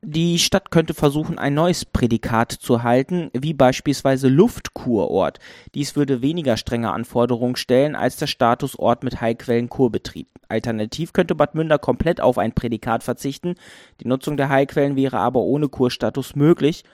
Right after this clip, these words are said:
Die letzten beiden Alternativen sind jedoch die wahrscheinlichsten,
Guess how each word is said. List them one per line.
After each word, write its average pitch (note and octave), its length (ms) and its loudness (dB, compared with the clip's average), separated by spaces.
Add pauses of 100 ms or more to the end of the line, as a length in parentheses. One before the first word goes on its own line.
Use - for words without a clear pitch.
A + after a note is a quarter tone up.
Die - 400 -10
letzten C#3 380 -2
beiden D#3+ 260 2
Alternativen C#3+ 680 -4
sind D#3 180 -4
jedoch D3+ 240 0
die C#3 140 -4
wahrscheinlichsten, D3 800 -2